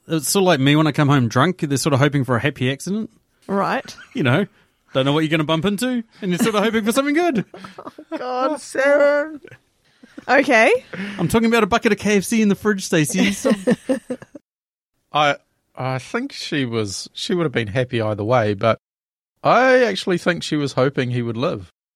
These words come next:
Speaker 3: I mean, if, if he dies, then obviously her problem with that whole thing is solved, and she doesn't
Speaker 1: Yeah.
Speaker 3: have to worry about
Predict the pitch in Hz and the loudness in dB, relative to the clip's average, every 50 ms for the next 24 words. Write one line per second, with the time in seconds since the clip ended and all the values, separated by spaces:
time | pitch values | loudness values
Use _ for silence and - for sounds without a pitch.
0 | _ _ _ _ _ _ _ _ _ _ _ - 156 139 143 147 147 151 147 - | _ _ _ _ _ _ _ _ _ _ _ -4 -2 0 0 0 0 -2 -4 -4
1 | - - - 165 - - 147 127 - 123 120 123 117 113 110 104 110 120 110 117 | -8 -6 -6 -4 -2 -2 -4 -2 -2 0 0 2 0 0 -2 -4 -6 -6 -4 -4
2 | 113 104 113 104 - - 113 110 107 107 107 104 104 - 160 - _ _ _ _ | -4 -4 -6 -6 -6 -4 -2 -2 0 0 -2 -2 -4 -6 -10 -16 _ _ _ _
3 | _ - 127 113 - - 117 110 104 107 104 104 104 98 95 110 107 120 117 107 | _ -4 -4 -4 0 0 0 2 2 0 -2 -2 -4 -2 -2 -2 -2 0 0 -2
4 | 101 - - 110 104 101 - - - - 107 98 - - 104 107 117 117 104 101 | -2 -2 -6 -8 -6 -6 -8 -2 -2 0 0 0 -4 -8 -8 -8 -8 -8 -8 -10
5 | - - - - 110 98 - 107 101 - - 110 107 104 104 104 98 104 110 107 | -12 -10 -8 -6 -6 -4 -4 -6 -6 -6 -6 -6 -4 -4 -4 -4 -4 -2 -2 -2
6 | 107 | -2